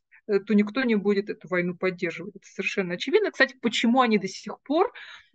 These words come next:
э, несмотря на то, что уже и мобилизацию объявили, там, и зэков туда посылают, но они до сих пор боятся отправлять туда срочников. А именно потому, что будет страшно непопулярно. Поэтому, а, я уверена просто, что, а,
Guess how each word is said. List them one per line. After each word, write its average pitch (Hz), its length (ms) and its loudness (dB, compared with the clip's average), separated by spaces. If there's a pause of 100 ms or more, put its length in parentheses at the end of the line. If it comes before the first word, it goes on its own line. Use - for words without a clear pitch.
(180)
э, 196 240 6
несмотря 208 440 4
на 202 120 4
то, 247 120 -4
что - 180 -6
уже 196 160 6
и 185 60 4
мобилизацию 214 840 4
объявили, 214 560 2
там, 180 260 -4
и 185 120 0
зэков 247 540 2
туда 220 260 2
посылают, 214 540 2 (200)
но 226 120 6
они 226 140 6
до 214 80 -2
сих - 140 -12
пор 254 120 -2
боятся 214 440 6
отправлять 196 380 0
туда 190 120 -4
срочников. - 580 -4 (200)
А 202 140 6
именно 196 220 4
потому, 208 320 2
что - 140 -2
будет 196 140 -4
страшно 202 360 0
непопулярно. 180 720 -4 (440)
Поэтому, 202 560 4 (400)
а, 196 220 4
я 220 440 6
уверена 214 760 2
просто, 190 720 -4
что, 185 680 -2
а, 180 320 -2